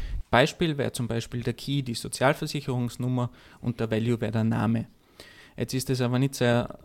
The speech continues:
toll, wenn man nur den Namen speichern kann, weil zu einer Sozialversicherungsnummer will man vielleicht mehr Daten speichern. Und da gibt's auch schon die nächste Klasse, die nennt sich Document Store. Also in Document Stores speichere ich ganze Dokumente.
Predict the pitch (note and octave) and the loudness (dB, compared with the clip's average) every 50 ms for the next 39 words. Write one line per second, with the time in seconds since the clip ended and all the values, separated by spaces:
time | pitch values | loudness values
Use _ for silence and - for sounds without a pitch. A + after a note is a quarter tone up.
0 | - - - - - C3 B2+ D#3 D#3 D#3 C3+ B2 A2+ A#2 A#2+ A#2+ A2+ A#2+ A#2 A2 | -18 -18 -16 -4 0 4 4 4 6 4 4 4 4 4 2 2 2 2 2 2
1 | A2+ A2+ A#2+ C3+ D3+ D#3+ D#3 - - B2+ B2 C3+ C3+ D3+ C#3 - - C#3+ C#3 D#3 | 4 4 4 4 4 4 2 0 -2 -2 -2 0 0 0 -2 0 0 0 0 0
2 | D3 B2 A#2+ A#2+ A2+ G#2+ - - A#2+ G2+ A#2+ A#2+ - - A2 - - A#2 B2 B2 | 0 0 0 0 0 0 -2 -2 0 0 0 0 -2 -4 -4 -2 0 0 0 0
3 | - C3+ - - C#3 - - B2 A#2+ A#2 - C3+ C3+ C#3 C3+ A#2+ A2+ A#2+ A#2+ A#2+ | -2 -6 -8 -8 -10 -8 -6 -6 -6 -4 -2 -2 0 0 0 0 0 0 0 0
4 | A2+ G#2+ - - A#2 A#2 - - - C3 A#2 A#2 A#2+ C3 - B2+ C3 C#3 - - | -2 -2 -4 -4 -4 -4 -6 -4 -4 -2 0 0 0 0 0 0 0 0 2 2
5 | D3+ - - - C3 C#3 C#3+ - F3 F3 F3 - - - - - - - - - | 0 0 2 4 4 4 4 4 2 2 2 0 -6 -16 -18 -18 -20 -20 -20 -20
6 | - - - - - - - - B2 A#2+ C3+ C3 C3+ D3+ - - C#3 B2 - C3+ | -20 -20 -20 -20 -20 -12 -4 -2 0 2 4 2 2 2 2 2 0 2 4 2
7 | C3 A#2+ A#2+ A#2+ A#2+ C3+ D#3 - - - E3 - - C3 C#3 - - - C3+ - | 2 4 4 4 2 2 0 -2 -4 -4 -4 -2 0 0 0 0 0 -4 -4 -2
8 | B2+ A#2+ A#2 A#2 - B2+ A#2 - - - B2 - - - B2+ A#2 A2+ A2 G#2+ - | -2 -2 0 -2 -2 -4 -8 -4 -2 -2 -2 -2 -2 -2 -2 0 0 -2 -4 -6
9 | - - G2+ F#2 - - - - - - - - - - - - - G#2+ A#2 A#2 | -6 -6 -6 -6 -6 -8 -12 -18 -20 -20 -20 -20 -20 -20 -16 -12 -8 -4 -2 0
10 | A#2 A#2 C3+ C#3 - - F3 E3+ D#3+ C#3+ C#3 - - C3 B2 C3+ D3 - - - | 2 2 2 2 2 2 0 0 0 0 -2 -2 -2 0 0 0 0 -2 -6 -10
11 | - - - - _ - - - - G2 G#2 B2+ - - C3 A#2+ A#2+ - - - | -16 -20 -20 -20 _ -18 -8 -6 -2 -2 0 -2 -2 -2 -4 -4 -4 -4 -4 -2
12 | B2 B2 - - - - B2 A#2 - - B2+ A2+ A2 A2 B2+ D3 D3+ - E3 E3+ | -2 -2 -2 -4 -4 -4 -4 -4 -4 -4 -2 0 0 0 0 0 0 0 0 0
13 | F3+ | 0